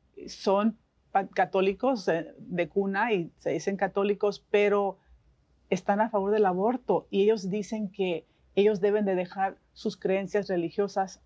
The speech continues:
afuera, eh, del go-, de su, de su gobernancia. Esto, esto es una postura equivocada. Por ser católicos debemos de estar por la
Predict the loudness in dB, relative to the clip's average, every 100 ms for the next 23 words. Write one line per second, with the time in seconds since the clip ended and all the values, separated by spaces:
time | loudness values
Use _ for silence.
0 | -4 -4 -6 _ 2 2 2 0 -2 _
1 | _ _ -2 0 0 -4 -8 -4 0 0
2 | 0 -2 -2 -4 -4 -4 -2 -2 -4 -2
3 | -2 -2 -4 -6 -4 -2 -2 0 -2 -2
4 | _ _ -2 -2 -6 -10 _ -4 -2 -2
5 | -4 -4 -4 0 0 0 -4 -4 -4 -4
6 | -6 -4 -4 -2 -4 -6 _ _ -4 -2
7 | -2 -4 -4 _ _ -4 0 0 0 0
8 | -2 -2 -4 -2 -2 -4 -2 -4 -2 0
9 | 0 -2 -4 -2 -2 -4